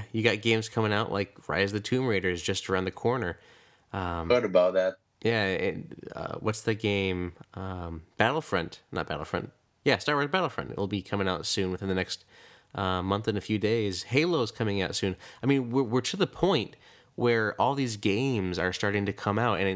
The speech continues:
Speaker 1: in the fall time, this fall lineup, if you have an
Speaker 2: It's all in
Speaker 1: Xbox
Speaker 2: your face, man.
Speaker 1: Yeah. If you have an Xbox, this fall lineup is tremendous. Even if you don't, uh, the third-party lineup is really good. But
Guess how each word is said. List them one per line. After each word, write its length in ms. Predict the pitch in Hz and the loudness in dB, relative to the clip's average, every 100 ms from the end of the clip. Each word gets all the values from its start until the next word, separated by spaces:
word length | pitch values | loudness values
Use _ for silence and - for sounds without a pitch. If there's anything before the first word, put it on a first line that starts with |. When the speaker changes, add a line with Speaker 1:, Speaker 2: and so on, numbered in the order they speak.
| - | -2
Speaker 1:
in 100 | 104 | 0
the 80 | 101 | 0
fall 320 | - 131 143 | 4 2 2
time, 440 | - 92 85 98 - | 0 -2 0 -4 0
this 200 | 127 170 | 0 0
fall 400 | - 147 143 123 | 2 2 2 0
lineup, 440 | 98 104 101 85 - - - - - _ _ _ - | 0 0 0 -2 -4 -20 -20 -20 -20 _ _ _ -4
if 160 | 113 | -2
you 80 | 113 | 0
have 160 | 107 95 | 0 2
an 80 | |
Speaker 2:
It's 140 | 95 - | 2 4
all 220 | 107 101 | 4 4
in 60 | 101 101 | 2 2
Speaker 1:
Xbox 40 | |
Speaker 2:
your 120 | 92 | 2
face, 460 | 85 - 95 90 - | 0 2 2 2 0
man. 240 | 92 90 87 - | -2 -2 -6 0
Speaker 1:
Yeah. 260 | 107 101 87 - - - - | 2 2 -2 -12 -20 -16 -6
If 140 | 113 | 2
you 60 | 151 | 4
have 100 | 170 | 4
an 40 | 107 | 0
Xbox, 520 | 123 - 104 90 - | -2 0 0 0 0
this 120 | 131 | -4
fall 300 | - - 127 | -2 0 2
lineup 320 | 101 95 90 87 | 2 2 0 -2
is 140 | - - | -6 -6
tremendous. 600 | - 95 87 87 80 - | -4 -2 -2 -4 -6 -2
Even 220 | 131 165 | 0 0
if 120 | 165 | -2
you 60 | 131 | -2
don't, 380 | 104 92 82 - - - _ - | 0 0 -4 -10 -20 -20 _ -2
uh, 220 | 95 95 | 0 0
the 120 | 95 | 0
third-party 540 | - 113 110 104 95 | -2 -2 0 0 0
lineup 320 | 92 90 90 98 | 0 0 -2 -2
is 160 | 90 | -4
really 240 | 101 98 90 | -2 -2 -2
good. 340 | 90 85 85 - _ - _ _ _ - | 0 0 -2 -10 _ -20 _ _ _ 0
But 260 | 98 - | 2 2